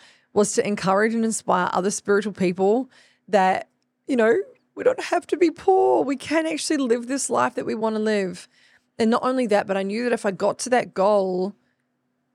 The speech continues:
that I would be able to pay for the things that I wanted to do to give back to humanity, to ha-, live the lifestyle that I actually desired to live. That, you know, for such a long time in my life, the Matrix programmed me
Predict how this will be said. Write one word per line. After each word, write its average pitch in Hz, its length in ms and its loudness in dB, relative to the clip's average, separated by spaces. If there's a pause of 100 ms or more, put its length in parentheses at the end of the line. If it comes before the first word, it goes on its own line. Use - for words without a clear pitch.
(140)
that - 160 2
I 226 60 2
would 233 120 2
be 226 140 0
able 226 200 2
to 247 100 -10
pay 226 240 0
for 254 100 -6
the 226 100 -6
things 220 280 -4
that 214 100 2
I 202 60 4
wanted 190 240 -2
to - 80 -10
do 180 200 2
to 190 120 -6
give 175 180 -2
back 160 160 -4
to 196 120 -10
humanity, 165 680 -6
to 202 360 0 (320)
ha-, 240 140 -6
live 220 220 4
the 233 80 2
lifestyle 190 440 0
that 175 100 -2
I 170 140 -2
actually 196 300 -6
desired 170 400 -4
to 180 80 -6
live. 175 440 -4 (460)
That, 190 360 0 (840)
you 226 80 0
know, 226 100 0
for - 80 -8
such - 300 -4
a 254 40 -2
long 226 220 2
time 208 220 -2
in 208 60 -4
my 185 100 0
life, 180 360 0
the 202 80 -2
Matrix 202 540 -4
programmed 202 1040 2
me 180 280 -6